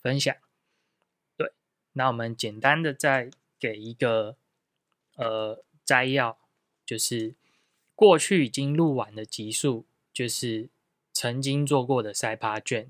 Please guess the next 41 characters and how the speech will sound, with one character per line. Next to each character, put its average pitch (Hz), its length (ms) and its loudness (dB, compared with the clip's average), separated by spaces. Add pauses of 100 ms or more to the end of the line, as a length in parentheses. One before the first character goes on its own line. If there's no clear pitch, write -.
(100)
这 139 100 -2
个 123 140 -2
可 127 160 -6
以 117 80 -4
算 117 260 -4
是 117 140 -6
一 110 140 -8
个 143 240 -8 (340)
起 107 440 -2
源 101 380 -12
吧， 123 260 -4 (380)
因 143 120 -2
为 139 100 2
有 113 160 -2
过 135 240 2
去 131 160 -2
曾 117 180 -6
经 117 160 -8
做 127 160 0
过 117 160 -2
这 131 120 -2
样 120 120 0
的 101 120 -14
事 117 260 -4
情， - 320 -8 (640)
才 123 200 -4
会 139 160 2
导 127 300 -2
致 131 300 -4
我 110 160 -4
想 110 200 -2
要 117 120 -2
来 107 160 -6
录 127 260 0
这 113 100 -8
个 - 140 -10
podcast 113 540 -4
的 - 80 -18
分 120 340 -4
享。 - 240 -2 (1200)
第， 165 220 0